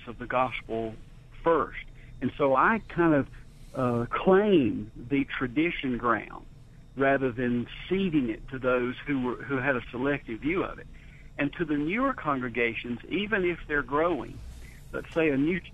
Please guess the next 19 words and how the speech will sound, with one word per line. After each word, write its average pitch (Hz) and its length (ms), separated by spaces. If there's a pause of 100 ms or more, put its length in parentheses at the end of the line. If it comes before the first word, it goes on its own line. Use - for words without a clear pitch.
uh, 117 200 (240)
church, - 280 (160)
uh, 120 80 (140)
new 156 260
leadership 160 460
comes 123 320
in 120 340
and 123 200
the 127 80
church 165 400
starts 131 320
to 123 80
grow, 123 460 (760)
if 151 140 (120)
they 208 380 (100)
treat - 440
the 131 80
past 123 560 (800)
with, 139 540